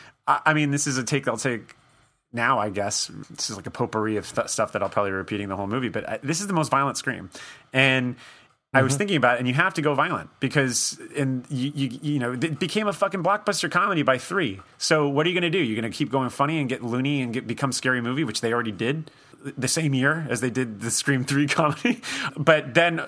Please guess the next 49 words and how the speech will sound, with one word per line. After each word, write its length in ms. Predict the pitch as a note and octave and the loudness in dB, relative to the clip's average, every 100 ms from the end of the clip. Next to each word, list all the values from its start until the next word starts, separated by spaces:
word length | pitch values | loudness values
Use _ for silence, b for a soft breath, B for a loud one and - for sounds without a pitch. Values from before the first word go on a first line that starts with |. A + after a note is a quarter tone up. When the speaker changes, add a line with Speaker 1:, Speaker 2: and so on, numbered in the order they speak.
| - | -8
Speaker 1:
what 300 | - D3 C#3+ | -8 0 2
did 100 | E3 | 4
they 80 | F#3 | 2
do 140 | E3 F#3+ | 0 0
with 120 | F#3 | 0
Nightmare 240 | F#3 F#3 | 0 0
Five? 540 | F3 - D3+ G#2+ F2 - | 0 0 2 0 -4 -6
They 140 | C#3 C3 | -2 0
tried 340 | - - C3+ | 0 4 4
to 80 | D3 | 4
get 160 | D#3+ - | -2 -4
f-, 140 | - | -8
scary 400 | - - D#3 A3 | -4 0 2 2
again. 420 | A2+ - D#2 A2 - | -2 -4 -8 -10 -6
You 140 | A#2+ | 2
know, 280 | C3 D#3 D#3 C3+ | 4 4 2 2
like, 280 | C#3+ - - | 0 0 -2
I 40 | |
mean, 160 | D3 C3+ | 2 2
Speaker 2:
Mm-hmm. 60 | A#2+ | 4
Speaker 1:
granted, 440 | C#3+ C#3+ A#2+ G#2 | 4 4 -2 2
Robert 240 | B2+ B2+ | 4 4
Englund 260 | B2+ E3 A#2 | 2 0 0
didn't 180 | A2 A2 | -2 -2
get 140 | G#2+ | -4
the 60 | G#2 | -4
message, 380 | G2+ - B2+ - | -4 -4 -2 4
but 260 | D3+ C#3+ | 4 4
the 80 | C#3+ | 2
rest 280 | B2+ F#3 - | 2 2 0
of 80 | C#3 | -2
the 40 | - | 0
film 220 | G#3 C4 | 0 0
did, 260 | G#2+ G#2+ - | -2 -4 0
and 300 | C#3+ D3 D3 | 2 2 0
it 240 | D3+ D3+ | -2 -2
gets 220 | B2 F3 B2 | 0 -2 0
violent 420 | A#2 F#3 B3+ G#2+ | 2 2 0 -4
again, 240 | G#2 G#2 | -6 -6
like 140 | A2 B2 | -6 2
after 300 | B2+ D#3+ D#3+ | 2 2 0
Four, 320 | - D3 F3 | 0 0 2
which 160 | A#2+ - | 0 -2
is 120 | A#2+ | -4
fucking 300 | - D#3 D3 B2 | -4 -2 -2 0
M 120 | D3 | 0
T 100 | D3+ | 0
V 140 | C#3+ C#3+ | 0 0
Freddy. 400 | - F#3 A2+ | 0 0 0